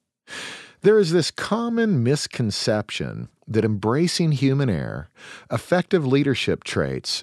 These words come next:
and understanding what motivates behavior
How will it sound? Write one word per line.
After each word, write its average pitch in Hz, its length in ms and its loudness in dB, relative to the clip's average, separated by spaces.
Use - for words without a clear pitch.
and 117 180 0
understanding 131 960 0
what 95 200 2
motivates 101 800 2
behavior 87 880 -2